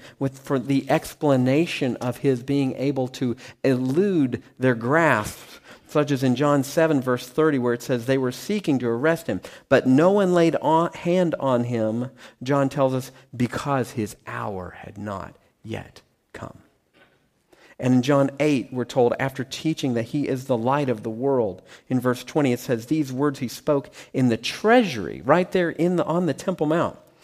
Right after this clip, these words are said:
"And as he taught in the temple, but no one arrested him because his hour had not yet come." The fact is, is that on this night,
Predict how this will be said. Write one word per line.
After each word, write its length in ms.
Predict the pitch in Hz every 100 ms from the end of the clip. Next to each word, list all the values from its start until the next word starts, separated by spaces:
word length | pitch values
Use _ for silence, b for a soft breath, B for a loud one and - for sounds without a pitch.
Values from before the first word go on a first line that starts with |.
| B B
"And 100 | 135
as 140 | 165 147
he 80 |
taught 420 | 127 - 170 147 156
in 140 | 160
the 80 | 131
temple, 540 | - 196 190 98 92 B B
but 140 | 110
no 320 | - 120 151 180
one 180 | 175
arrested 500 | 160 135 147 151 -
him 200 | 107 92 b b _
because 520 | 104 - 135 131 107
his 220 | - 98 - -
hour 400 | 123 117 95 85
had 280 | - 90
not 400 | 90 107 98 78 - _ _ -
yet 380 | 98 - - - _ _
come." 320 | - 92 - 104 _ _ _ _ _ _ _ _ _ _ b b _
The 80 | 120
fact 420 | - 143 139 143
is, 180 | 143 120
is 140 | 107
that 240 | - 101 -
on 340 | 123 156 156
this 320 | 135 156 156 127
night, 600 | 147 143 90 87 -